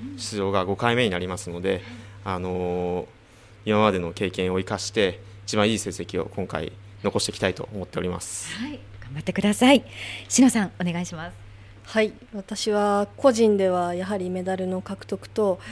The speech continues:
Speaker 3: あと日本チームとしては過去最高の五位を目指してやっておりますので、まあ、そちらの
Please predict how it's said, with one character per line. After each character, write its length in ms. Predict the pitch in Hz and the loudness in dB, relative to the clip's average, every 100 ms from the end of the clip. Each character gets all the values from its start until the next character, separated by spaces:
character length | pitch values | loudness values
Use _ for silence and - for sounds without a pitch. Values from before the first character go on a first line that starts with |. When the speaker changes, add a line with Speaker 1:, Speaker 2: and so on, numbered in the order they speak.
| 240 - | -14 -12
Speaker 3:
あ 100 | - | -10
と 160 | 208 196 | -2 2
日 80 | 214 | 4
本 160 | 226 | 4
チ 160 | 233 269 | 4 4
ー 40 | 226 | 4
ム 80 | |
と 100 | 196 | 4
し 80 | 196 | 0
て 100 | - | 2
は 120 | 190 | 2
過 140 | 185 196 | 2 -2
去 100 | 196 | -4
最 240 | - 185 | 0 -2
高 280 | 185 190 185 | 0 0 2
の 380 | 185 185 180 185 - | 2 0 -2 -4 4
五 140 | 220 | 6
位 160 | 190 196 - - - - - - - - - | 6 2 -14 -20 -18 -18 -20 -20 -20 -20 -8
を 120 | 214 | -2
目 120 | 202 190 | 0 2
指 160 | 208 | 0
し 60 | 208 | 0
て 100 | 185 | -2
や 60 | |
っ 20 | 180 | -2
て 160 | - | -2
お 60 | 190 | 0
り 60 | |
ま 140 | 190 202 | 2 0
す 100 | 208 | 0
の 140 | 190 | 0
で、 300 | 180 190 190 - - - - - - | 4 4 4 -2 -20 -20 -20 -20 -10
ま 160 | 214 196 | -6 -6
あ、 40 | |
そ 100 | - | -8
ち 140 | 196 202 | -4 0
ら 100 | 190 | 2
の 260 | 190 190 | 2 0